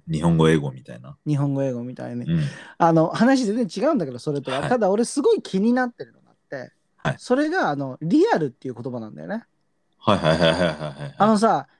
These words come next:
Speaker 2: 日本でさ、「うわ、めっちゃリアルじゃん」とかっていう時ってさ、
Speaker 1: <laughs>
Speaker 2: 非常に本物に近いみたいな
Speaker 1: うんうんうん。
Speaker 2: ニュアンスで使われてない？
Speaker 1: そうですね。はい。「うわ、
Speaker 2: だよね。
Speaker 1: それすげえリアルじゃん」みたいな。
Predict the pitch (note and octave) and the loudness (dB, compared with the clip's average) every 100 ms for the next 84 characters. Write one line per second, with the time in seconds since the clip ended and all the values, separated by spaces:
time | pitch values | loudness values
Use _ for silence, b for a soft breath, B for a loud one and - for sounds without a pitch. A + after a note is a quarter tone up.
0 | - A#3+ D#4+ G#4 A3 D#3+ D#3 D4+ C4 A#3+ | -2 2 2 2 0 0 -2 -4 0 0
1 | G3 G3 - D4+ D#4+ E4+ C#4+ G#3+ F3+ C3+ | 0 -2 -2 0 2 2 0 0 -2 -4
2 | C3 - - D#3+ E3+ D#3 D#3+ F#3+ F#3+ G3 | -10 -4 -4 -2 -4 -4 -2 0 0 -2
3 | D#3+ - B2+ D3+ C3 - - - - _ | -6 -10 -6 -2 -2 -2 -4 -4 -4 _
4 | - B3+ A3+ E4 F#4 F4+ E4+ A3+ C#4 D#4 | 2 4 4 2 2 2 2 2 2 2
5 | D#4+ D#4 D4+ C#4 B3+ - - A#3+ A#3 D3+ | 2 0 0 0 -2 -6 -4 0 0 0
6 | D#3+ D#3+ C#3+ C#3 G3+ F3 B2 - E2 D#2 | -4 -2 -4 -4 -4 -4 -6 -6 -4 -4
7 | C2 D2+ D2 C2 - G3+ G3+ F#3+ F3 - | -6 -8 -8 -6 -2 0 0 -4 -8 -4
8 | F3+ E3+ D#3+ D#3+ G#3+ - _ _ _ _ | -2 0 -2 -6 -6 -10 _ _ _ _
9 | - - G#2 D#2 C#2 - D2 C2+ B1+ - | -18 -2 0 0 -2 -4 -2 -2 -4 -8
10 | - C#2+ A#1+ _ _ _ - G#2+ A3+ F3+ | -4 -2 -4 _ _ _ -4 2 2 2
11 | F3 - - F2+ F#2 B2+ G#2+ F2 D#2 C#2 | 0 0 -4 -4 2 2 4 2 0 -6
12 | C2+ B1 B1 - - | -10 -12 -16 -20 -20